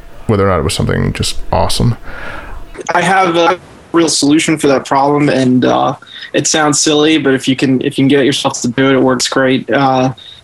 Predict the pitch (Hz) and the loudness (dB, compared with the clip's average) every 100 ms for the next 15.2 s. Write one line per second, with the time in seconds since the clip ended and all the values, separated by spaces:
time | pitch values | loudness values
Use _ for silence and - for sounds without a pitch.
0 | - 135 160 160 156 160 151 151 151 143 | -6 -2 2 2 2 2 2 2 2 2
1 | 143 127 131 131 131 135 143 147 156 - | 2 2 2 2 2 2 2 2 0 0
2 | 135 147 147 143 143 - 147 151 156 143 | 2 2 0 0 0 2 0 2 2 2
3 | 139 139 135 131 151 139 123 107 120 143 | 2 2 2 2 2 2 2 0 -2 -2
4 | 135 135 127 - 135 180 - - 135 131 | 0 0 0 0 0 2 2 0 2 2
5 | 131 143 139 139 135 131 120 151 - 180 | 2 2 2 2 2 0 0 0 0 0
6 | 190 208 294 339 - - - - 247 - | 4 4 4 0 -6 -10 -10 -2 0 0
7 | 214 247 226 220 208 220 180 180 269 359 | 0 0 2 2 4 4 2 2 2 2
8 | 294 - 254 247 233 220 208 165 156 135 | 0 0 2 2 2 2 2 2 0 -4
9 | 127 139 180 214 208 214 202 190 151 160 | -6 -2 -2 0 -2 0 0 2 2 2
10 | 165 170 156 147 - 143 143 135 151 131 | 2 2 2 0 0 0 2 2 0 0
11 | 135 - - - 143 127 143 170 180 214 | -2 -10 -10 -2 2 4 4 2 2 2
12 | 214 214 202 214 220 220 220 226 214 151 | 2 2 2 2 4 2 2 2 2 2
13 | 147 - 180 233 240 233 180 180 - - | 0 0 2 4 4 2 2 2 0 0
14 | 170 165 151 147 135 143 170 180 180 143 | 2 2 2 2 2 2 2 2 2 2
15 | 143 135 | 0 -2